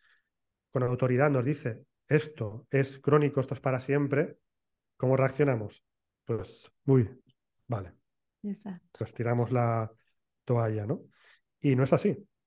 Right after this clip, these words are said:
Speaker 1: Men-, mencionaban muchas disciplinas antes, tenemos los conocimientos adecuados hoy en día, graci-, gracias a, a la investigación, a muchos profesionales, para darle la vuelta a esto.
Speaker 2: Exacto. Bueno, hay muchas personas que me dicen,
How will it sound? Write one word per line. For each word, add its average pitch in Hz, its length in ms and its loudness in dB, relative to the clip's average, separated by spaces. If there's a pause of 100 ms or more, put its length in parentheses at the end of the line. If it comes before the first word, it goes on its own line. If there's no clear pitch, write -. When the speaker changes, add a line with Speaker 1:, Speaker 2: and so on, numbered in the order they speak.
(220)
Speaker 1:
Men-, 117 400 -6 (220)
mencionaban 127 420 2
muchas 135 220 2
disciplinas 131 460 0
antes, 135 380 2 (640)
tenemos 139 480 4
los 123 140 -4
conocimientos 131 600 -6
adecuados 156 680 2 (580)
hoy 131 180 0
en 135 140 0
día, 156 300 2 (360)
graci-, 123 320 -6
gracias 123 480 -6
a, 127 220 4 (1300)
a 123 80 -4
la 120 40 0
investigación, 120 540 4
a 147 40 4
muchos 131 160 0
profesionales, 147 640 0 (180)
para 160 280 6
darle 131 260 0
la 131 60 -2
vuelta 117 300 -4
a 107 40 -6
esto. - 280 -14 (580)
Speaker 2:
Exacto. 196 460 -12
Bueno, 214 180 -2
hay 220 80 2
muchas 311 240 2
personas 311 440 2
que 311 120 -8
me 254 160 0
dicen, 262 540 -6